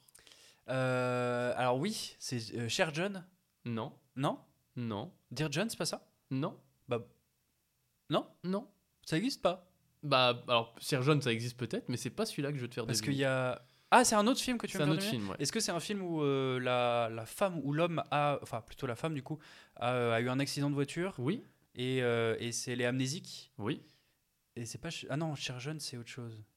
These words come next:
Speaker 1: C'est
Speaker 2: Cher
Speaker 1: avec
Speaker 2: John,
Speaker 1: Amanda
Speaker 2: c'est
Speaker 1: Seyfried et, euh, ou bref.
Speaker 2: Ouais.
Speaker 1: Euh, merde, comment s'appelle ce film ?
Speaker 2: Ce film, il s'appelle, je vais te le donner, hein.
Speaker 1: Ouais.
Speaker 2: Il s'appelle Amour et amnésie.
Speaker 1: Ah oui, ok.
Speaker 2: T'étais pas loin.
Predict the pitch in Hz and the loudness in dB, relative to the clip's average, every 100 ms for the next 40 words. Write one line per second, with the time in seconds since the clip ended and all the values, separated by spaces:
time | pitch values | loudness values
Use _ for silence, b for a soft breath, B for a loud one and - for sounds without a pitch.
0 | _ _ - - 123 120 123 120 120 113 | _ _ -18 -12 -10 -6 -6 -4 -4 -4
1 | 107 123 117 120 120 113 110 110 107 110 | -6 -8 -10 -10 -8 -8 -8 -10 -12 -14
2 | 127 127 131 131 - 117 - _ - 131 | -8 0 0 -2 -10 -10 -10 _ -2 2
3 | 135 202 254 185 190 190 196 - 185 - | 4 2 0 0 -4 -2 -4 -4 -6 -4
4 | 185 147 131 - B B - 147 123 190 | -4 -4 -6 -10 B B -8 -2 0 2
5 | 202 143 120 - 143 135 113 131 131 135 | 4 4 2 0 0 0 0 2 2 2
6 | 101 - 143 156 127 117 - 107 - 147 | 0 0 2 2 -2 -2 2 2 4 4
7 | 147 165 131 120 117 110 104 123 - _ | 6 4 4 4 4 0 -2 -4 -8 _
8 | _ _ _ _ _ - 226 170 220 113 | _ _ _ _ _ 2 4 2 -2 -2
9 | 113 107 104 113 | -2 -2 -2 -2